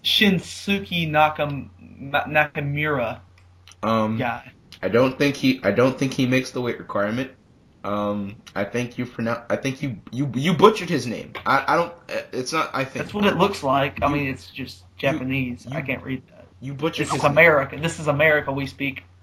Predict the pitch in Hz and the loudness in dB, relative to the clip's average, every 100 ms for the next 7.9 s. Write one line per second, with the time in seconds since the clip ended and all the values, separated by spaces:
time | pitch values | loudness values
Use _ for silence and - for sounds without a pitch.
0 | - 131 127 131 139 120 113 - - - | -8 -4 0 2 0 -2 -10 -12 -16 -20
1 | - - - 127 139 - - - 131 - | -20 -20 -6 -4 -4 -6 -10 -8 -6 -4
2 | 170 160 151 135 127 120 95 - - - | -6 -6 -4 -4 -4 -6 -14 -16 -18 -20
3 | - 127 123 123 110 95 - - - - | -16 -14 -10 -8 -10 -12 -16 -18 -18 -20
4 | - _ - - _ _ _ - - - | -20 _ -20 -20 _ _ _ -18 -16 -16
5 | - - 151 185 165 - 160 196 143 135 | -4 2 6 8 6 8 8 8 4 -6
6 | 147 143 139 135 139 143 139 139 135 135 | -6 -4 -4 -2 0 2 0 -2 -4 -4
7 | 139 127 139 139 131 - 127 131 127 | -2 -2 0 0 -2 -8 -6 -6 -8